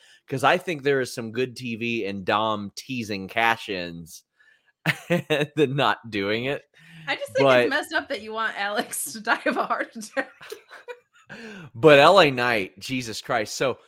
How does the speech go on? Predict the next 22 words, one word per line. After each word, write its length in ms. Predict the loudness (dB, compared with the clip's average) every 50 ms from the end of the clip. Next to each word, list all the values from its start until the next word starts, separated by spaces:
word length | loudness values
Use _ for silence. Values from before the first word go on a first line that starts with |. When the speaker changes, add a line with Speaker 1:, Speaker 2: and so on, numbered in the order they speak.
| _ _ _ 0
Speaker 1:
uh, 140 | 0 2 2
I 60 | 4 2
do 140 | 2 0
th-, 160 | 0 0 -2 -2
I 40 |
think 220 | -2 -2 -2 0 0
I 60 | 0
do 140 | 0 0 -2
wanna 200 | -2 -2 -2 -2
address 520 | -2 -2 -2 -4 -4 -4 -4 -6 -8 -10
about 220 | -8 -6 -4 -2 -2
L 140 | -2 -2
A 100 | -2 -4
Knight. 240 | -4 -4 -6 -4 -4
Like, 160 | -6 -8 -6
there 140 | -4 -2 0
were 100 | 0 -2
people, 280 | -2 -6 -10 -8 -8 -8
like, 140 | -8 -8 -8
last 400 | -4 -2 0 0 0 0 -2 -6
year 160 | -8 -8 -8
saying, 380 | -8 -10 -12 -12 -12 -12 -16